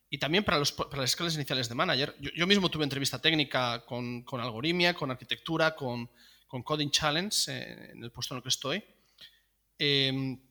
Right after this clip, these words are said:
es útil para saber cuál es el conocimiento previo de ese candidato y qué puedes esperar de él. Es decir, si yo tengo un individual contributor,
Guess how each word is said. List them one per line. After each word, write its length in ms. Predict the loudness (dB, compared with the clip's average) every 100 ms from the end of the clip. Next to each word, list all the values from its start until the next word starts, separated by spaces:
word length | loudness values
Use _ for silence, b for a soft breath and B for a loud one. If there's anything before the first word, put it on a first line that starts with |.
| _ _ _ _ _ -2
es 200 | 4 4 4
útil 240 | 2 2
para 160 | 2 2
saber 680 | 2 4 4 2 -10 _ _ 0
cuál 160 | 2
es 80 | 2
el 80 | 2
conocimiento 420 | 0 0 -2 -2
previo 160 | 0 2
de 60 |
ese 140 | 0 0
candidato 360 | 0 0 0
y 20 |
qué 100 | -6
puedes 220 | -6 -2 0
esperar 340 | 0 -6 -6
de 100 | -8
él. 160 | -10 -14 _ _ _ _ _ -6
Es 120 | -2
decir, 220 | -2 0
si 100 | 2
yo 80 | 2
tengo 160 | 2 2
un 60 |
individual 320 | 2 2 2
contributor, 600 | 0 -4 -2 -2 -2 -6